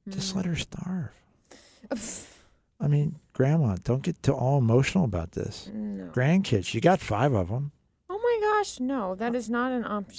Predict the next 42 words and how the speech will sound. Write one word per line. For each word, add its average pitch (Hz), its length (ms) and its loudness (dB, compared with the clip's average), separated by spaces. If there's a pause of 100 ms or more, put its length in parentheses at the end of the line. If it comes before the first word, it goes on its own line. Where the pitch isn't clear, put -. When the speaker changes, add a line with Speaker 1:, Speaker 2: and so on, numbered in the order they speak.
Speaker 1:
So 135 140 8
that's 135 320 6
not 156 200 6
an 147 120 6
option. 113 380 2
Let's 185 200 4
Speaker 2:
No. 190 40 8
Speaker 1:
explore 160 400 4
what 131 280 2
might 120 400 0
be 107 140 2
an 98 120 -2
option. 95 460 -8 (200)
Speaker 2:
Okay. - 240 -14 (760)
Speaker 1:
Uh, 107 600 0
by 113 180 2
the 98 60 2
way, 95 120 0
thanks 107 300 -2
for 120 80 -2
your 113 100 0
help, 107 300 -2
Laura. 98 400 -6 (360)
Speaker 2:
Okay. 190 340 -6 (340)
Speaker 1:
Fantastic. - 260 -18
Speaker 2:
So 247 300 4 (360)
in 240 140 2
the 233 80 2
first 302 600 0
<laughs> - 40 -12
example 214 680 -2
with 208 240 -4 (100)
the 208 80 -2
grandson, 214 580 2 (380)
she, 214 460 2
um, 190 580 2 (380)
what's 220 240 0
this, 240 200 -4
the 240 160 0
phrase? 240 680 2 (180)
She, 202 720 0
um, 185 500 2